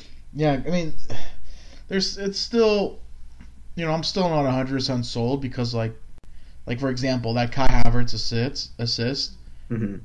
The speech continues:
Speaker 1: a hundred percent Ziyech would have taken the shot and, you know, probably hit it right into the s-, the defender. You know, like, that's, that's not, like, that, that's still,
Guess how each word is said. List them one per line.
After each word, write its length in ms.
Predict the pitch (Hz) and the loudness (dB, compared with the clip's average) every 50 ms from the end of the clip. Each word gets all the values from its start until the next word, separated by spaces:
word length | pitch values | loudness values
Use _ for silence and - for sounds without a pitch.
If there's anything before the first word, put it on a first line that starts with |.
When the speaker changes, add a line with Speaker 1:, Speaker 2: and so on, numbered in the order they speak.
| - - - | -16 -14 -10
Speaker 1:
a 40 | 120 | -8
hundred 280 | 127 156 160 151 143 - | -6 -6 -6 -6 -6 -6
percent 340 | 151 135 - 147 143 139 | -6 -4 -2 -2 -2 -2
Ziyech 380 | 123 117 131 131 127 127 117 - | -2 -4 -4 -2 -2 -4 -4 -4
would 120 | 135 123 117 | -4 -6 -6
have 80 | 117 | -6
taken 300 | - 131 123 117 - 117 | -6 -6 -6 -6 -6 -8
the 80 | 113 107 | -8 -8
shot 440 | - - 120 113 113 113 113 107 - - - | -8 -6 -4 -2 -2 -2 -4 -6 -8 -12 -10
and, 480 | - 113 113 110 110 110 107 104 104 110 | -8 -6 -6 -6 -6 -8 -8 -8 -8 -8
you 100 | 113 110 | -8 -8
know, 120 | 107 101 | -8 -8
probably 300 | 107 - 113 107 117 117 | -8 -6 -6 -6 -4 -6
hit 100 | 120 117 | -4 -4
it 80 | 113 113 | -4 -4
right 220 | 110 104 110 107 | -6 -6 -6 -8
into 260 | 110 110 113 - 110 | -8 -10 -10 -10 -10
the 60 | 107 107 | -10 -10
s-, 200 | 104 - - - | -10 -12 -14 -14
the 160 | - 107 107 107 | -12 -10 -10 -8
defender. 580 | 107 113 110 - 101 101 101 - 78 95 107 - - - | -8 -8 -8 -8 -10 -10 -12 -12 -12 -14 -14 -14 -14 -12
You 120 | - 117 110 | -10 -8 -8
know, 260 | 110 107 107 113 117 | -6 -6 -6 -6 -6
like, 240 | 123 110 110 110 - | -4 -4 -6 -6 -6
that's, 320 | 123 120 123 117 - - - - - - - - - - - - - - - - - | -6 -6 -6 -6 -8 -14 -14 -16 -16 -16 -16 -16 -16 -16 -14 -12 -12 -10 -10 -8 -6
that's 360 | - 139 143 143 - - - 139 | -4 -4 -4 -4 -6 -8 -8 -6
not, 420 | 135 135 127 127 123 123 120 113 - - - - - - - | -4 -4 -2 -2 -2 -4 -4 -6 -8 -12 -14 -14 -16 -14 -10
like, 240 | 117 117 110 98 113 | -8 -8 -8 -8 -6
that, 260 | 127 127 127 - - | -6 -6 -6 -4 -4
that's 240 | 117 135 139 135 - | -2 -2 -2 -2 -4
still, 800 | - - - - 143 143 139 131 127 127 123 120 120 113 - | -6 -8 -4 -2 0 0 2 2 0 0 0 -2 -4 -4 -6